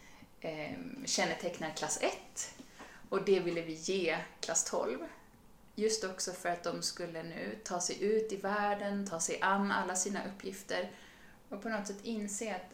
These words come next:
det är deras uppgift, eller alla vårs uppgift, men de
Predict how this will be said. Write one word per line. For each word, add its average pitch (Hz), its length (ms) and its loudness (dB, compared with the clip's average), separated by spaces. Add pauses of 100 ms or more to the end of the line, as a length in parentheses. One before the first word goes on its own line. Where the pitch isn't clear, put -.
(120)
det 202 80 2
är 202 200 0
deras 233 640 2
uppgift, - 580 -10
eller - 240 -10
alla 175 320 8
vårs 370 220 6
uppgift, - 360 -6
men 175 200 -6
de 220 440 6